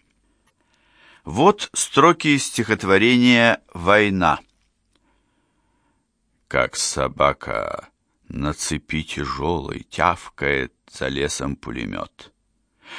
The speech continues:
и жужжат шрапнели, словно пчелы, собирая ярко-красный мед.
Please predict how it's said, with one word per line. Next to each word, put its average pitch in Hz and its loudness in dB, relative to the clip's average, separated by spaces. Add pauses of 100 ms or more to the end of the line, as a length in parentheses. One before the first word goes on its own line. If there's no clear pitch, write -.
(120)
и 87 0
жужжат 85 0
шрапнели, 80 0
словно 78 -2
пчелы, - -6 (800)
собирая 78 2
ярко-красный 73 -2
мед. 50 -12